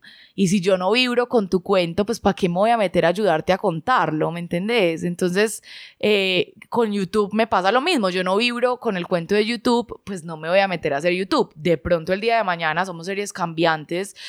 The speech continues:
Yo diga, "No, ¿sabes qué? Ya quiero empezar a hacer videos, siento que es la forma de impactar más, de contar mejores historias", pues ahí entraré.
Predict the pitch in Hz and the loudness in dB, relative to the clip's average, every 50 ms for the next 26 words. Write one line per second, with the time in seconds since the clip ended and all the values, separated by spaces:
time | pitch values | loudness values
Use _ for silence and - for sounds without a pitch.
0 | - - - - 185 185 196 214 190 185 170 190 185 180 151 151 147 - - - | -14 -14 -10 -6 -2 0 2 2 4 2 2 2 0 -2 -2 -2 -4 -4 0 2
1 | 240 220 180 175 160 - - 190 202 208 196 185 175 160 160 175 185 190 175 208 | 2 4 4 2 -2 -2 -4 -6 -6 -4 -2 -2 -2 0 0 0 0 0 0 -2
2 | 202 202 208 214 190 190 170 156 170 - 196 196 196 196 196 202 196 196 196 185 | 0 0 0 0 -2 -2 -4 -4 -6 -6 -2 0 0 0 0 -2 -2 -2 -2 -4
3 | 175 170 165 165 - - - 160 156 160 170 175 180 196 196 202 - 175 170 160 | -2 -2 -2 -2 -2 0 0 0 0 2 2 2 2 2 2 -2 -6 -6 -6 -2
4 | - 160 156 156 160 180 190 190 196 196 190 190 - - 240 220 202 214 254 - | 0 0 0 0 -2 -2 -2 -2 -2 -4 -6 -8 -4 0 0 2 2 0 -2 -2
5 | - 233 190 170 165 160 156 156 143 165 175 180 202 220 180 | -4 -2 0 0 0 0 -2 -4 -2 0 2 2 4 4 2